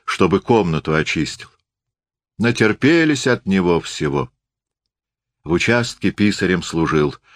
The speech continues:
но очень гордый и подозрительный. И я его честью просил, что нам невозможно в одной квартире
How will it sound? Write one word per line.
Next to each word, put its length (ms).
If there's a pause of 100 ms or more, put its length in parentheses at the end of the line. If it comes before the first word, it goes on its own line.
(380)
но 120
очень 400
гордый 640 (580)
и 200
подозрительный. 1200 (1700)
И 80
я 140
его 160
честью 480
просил, 500
что 240
нам 220
невозможно 640
в 60
одной 260
квартире 600